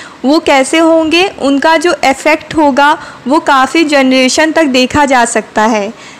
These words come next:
जैसे कि बच्चों जो atomic explosion हुआ था जापान में, जो कब हुआ था, हमारा जब world war second चल रहा था नाइनटीन फ़ोर्टी फ़ाइव में, तो जापान के जो दो main cities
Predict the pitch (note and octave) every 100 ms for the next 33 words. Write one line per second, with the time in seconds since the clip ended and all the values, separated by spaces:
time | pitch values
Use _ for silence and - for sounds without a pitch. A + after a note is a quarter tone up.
0 | - C4 C#4 F4 F4 F4+ E4 D#4+ E4+ E4+
1 | E4+ F4+ - C#4 C4+ C#4 C#4 E4 - C4+
2 | C#4+ - C#4+ C4+ C4 D#4 E4 D#4 C4+ C4
3 | C4 C4 D4+ - - - - A#3+ C4+ C4
4 | C4 C4+ D4+ C#4+ C4+ D4 - C#4 A#3+ D4+
5 | D#4 D#4 D4+ D#4+ D#4 D4+ D#4 E4+ D#4+ C#4
6 | C4+ D4 C#4+ D#4 B3 C4+ C#4+ C#4+ C#4 C4+
7 | - B3+ B3+ C#4 D4 C#4+ C#4 C#4+ C#4 D#4
8 | D4+ C#4 A#3+ A#3 D4 D#4 B3+ A#3 C#4 -
9 | A#3+ G#3 - G#3 G3 A3+ - - - -
10 | D#4+ D4 D4+ D4+ C#4 D4+ D#4+ E4+ D#4+ E4
11 | D4 E4 D4+ C#4+ E4 E4+ C#4+ - D4+